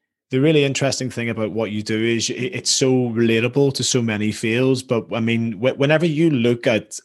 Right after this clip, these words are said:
uh, at the, the term high performance,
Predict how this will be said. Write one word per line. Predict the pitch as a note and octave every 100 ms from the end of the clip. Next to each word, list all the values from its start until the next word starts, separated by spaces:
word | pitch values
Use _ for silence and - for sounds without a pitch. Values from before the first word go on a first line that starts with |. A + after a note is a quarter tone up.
| G#2+
uh, | G#2 F#2+ F2+ F2 - - - _ -
at | A2+ -
the, | A2
the | G2
term | - - A2+ A2
high | - A2+ G#2+
performance, | - A2 - A2 G#2 A2+ G#2+ -